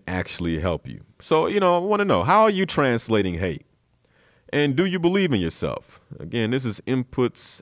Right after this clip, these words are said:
Outputs Part three. So just something, you know, a, a different way of considering how we take the inputs and outputs.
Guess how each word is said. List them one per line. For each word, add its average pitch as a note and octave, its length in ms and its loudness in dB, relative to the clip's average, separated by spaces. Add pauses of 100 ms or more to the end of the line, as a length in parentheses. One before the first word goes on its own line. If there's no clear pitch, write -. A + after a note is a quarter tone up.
(140)
Outputs - 640 -6
Part G2 320 -2 (100)
three. A#2 380 -2 (1160)
So E2+ 460 0 (600)
just C3+ 300 4
something, C#3 840 0
you C3+ 100 -6
know, C3+ 200 2
a, B2 120 0
a A2+ 120 2
different C#3 500 0
way B2 220 4
of A#2 140 0
considering F2+ 760 -2 (800)
how A#2 240 4
we G2+ 600 0 (120)
take - 460 -4
the F2+ 180 -4
inputs G2 680 -4 (460)
and E2+ 600 -4
outputs. E2+ 680 -6